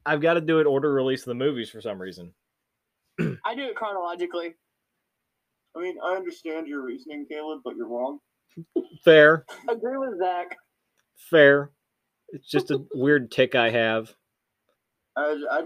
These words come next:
Speaker 3: played it in order. It just, it felt better to me.
Speaker 1: Yeah.
Speaker 2: Yeah.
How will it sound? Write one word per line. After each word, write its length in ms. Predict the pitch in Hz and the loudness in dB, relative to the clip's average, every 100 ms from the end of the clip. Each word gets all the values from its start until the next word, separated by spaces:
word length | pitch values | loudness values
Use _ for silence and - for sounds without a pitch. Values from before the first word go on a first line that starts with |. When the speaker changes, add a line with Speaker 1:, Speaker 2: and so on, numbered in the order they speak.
| - | -6
Speaker 3:
played 220 | 196 185 | -8 -6
it 100 | 170 | -8
in 140 | 147 | -8
order. 380 | 113 123 123 120 | -8 -6 -6 -6
It 100 | 123 | -8
just, 260 | 127 123 - | -10 -16 -16
it 120 | 151 _ | -18 _
felt 220 | - 131 | -6 -6
better 280 | 110 117 123 | -8 -8 -8
to 80 | 123 | -8
me. 240 | 123 127 127 - | -12 -14 -16 0
Speaker 1:
Yeah. 320 | 131 120 117 110 _ _ - | 4 4 2 -4 _ _ -8
Speaker 2:
Yeah. 220 | 196 | -4